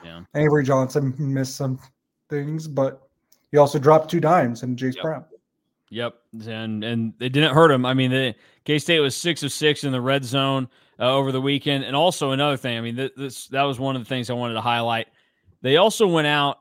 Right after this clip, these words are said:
Speaker 1: and the, the time of possession, K-State had the ball for almost thirty-nine minutes of the game, and they scored forty-one points. I mean, I think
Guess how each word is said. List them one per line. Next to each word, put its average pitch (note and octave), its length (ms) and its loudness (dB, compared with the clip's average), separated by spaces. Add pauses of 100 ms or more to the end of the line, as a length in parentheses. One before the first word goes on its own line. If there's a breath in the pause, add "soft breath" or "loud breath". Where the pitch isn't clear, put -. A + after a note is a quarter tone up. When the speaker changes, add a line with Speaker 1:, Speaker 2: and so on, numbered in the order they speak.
Speaker 1:
and C3 600 -2 (160)
the, B2 280 -6
the A#2 120 -8
time G3 280 0
of D3 40 -4
possession, B2+ 580 -2 (340)
K-State A3+ 240 -4
had A#3 140 2
the F3+ 60 0
ball D#3+ 200 2
for D#3+ 100 -10
almost C3 320 -8
thirty-nine D3+ 680 -2
minutes B2+ 300 -6
of B2 80 -8
the G#2+ 80 -10
game, G2 380 -12 (380)
and C3+ 60 -4
they C#3+ 60 -2
scored D3+ 300 -4
forty-one C#3 720 -2
points. A#2+ 420 -10
I C3 60 -6
mean, B2+ 280 -2 (460)
I F3+ 140 6
think G#3+ 280 2